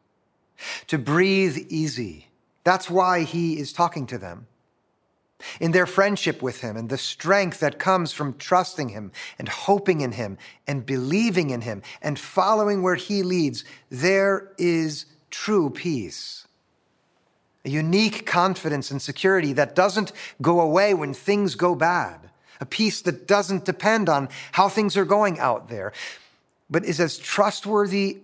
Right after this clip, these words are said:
as Jesus has always been and always will be.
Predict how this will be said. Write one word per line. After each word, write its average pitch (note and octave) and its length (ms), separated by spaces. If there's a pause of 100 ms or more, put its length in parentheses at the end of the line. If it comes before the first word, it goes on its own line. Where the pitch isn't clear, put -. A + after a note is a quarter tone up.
as C#3+ 280
Jesus F#3 560
has D#3+ 180
always F#3+ 500
been F3 400 (420)
and D#3 140
always G3 460
will D3 180
be. E2 380